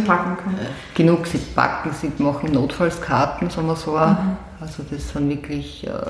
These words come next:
Speaker 2: ein bisschen gerüstet sind sie, sag ich mal. Und wir schauen nicht, dass sie einfach offen hinschauen am Alltag. Weil
Speaker 1: Mhm.
Speaker 2: jede Tätigkeit, jedes Wäschewaschen ist ein Skills, wenn ich es genauer mache. Wenn ich die
Speaker 1: Mhm.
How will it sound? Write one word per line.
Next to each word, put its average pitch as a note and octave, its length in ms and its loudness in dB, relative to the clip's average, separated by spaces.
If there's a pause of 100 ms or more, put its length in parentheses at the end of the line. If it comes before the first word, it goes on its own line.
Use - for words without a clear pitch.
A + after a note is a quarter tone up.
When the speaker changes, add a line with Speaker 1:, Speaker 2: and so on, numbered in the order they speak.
(200)
Speaker 2:
ein - 100 -4
bisschen G3 220 6
gerüstet E3 560 2
sind B2 280 -2
sie, B2 100 -8
sag - 300 -8
ich B2+ 60 -4
mal. B2 260 2 (140)
Und C#3+ 160 -2 (440)
wir F3 160 4
schauen D#3+ 220 6
nicht, F3+ 140 4
dass E3 140 -2
sie E3 80 4
einfach - 260 2
offen - 320 -2
hinschauen F#3 440 2
am C3+ 100 4
Alltag. - 600 -2 (280)
Weil - 180 4
Speaker 1:
Mhm. - 100 4
Speaker 2:
jede F#3+ 520 2
Tätigkeit, F3 840 0 (300)
jedes F3 340 4
Wäschewaschen D#3 640 2
ist F3+ 140 -2
ein F3+ 40 2
Skills, A3 440 2
wenn C#3+ 100 0
ich D#3+ 80 -2
es - 80 -10
genauer C#3 320 0
mache. C3+ 380 0
Wenn D3 140 -2
ich D3+ 40 -6
die A3+ 60 -2
Speaker 1:
Mhm. G3 160 2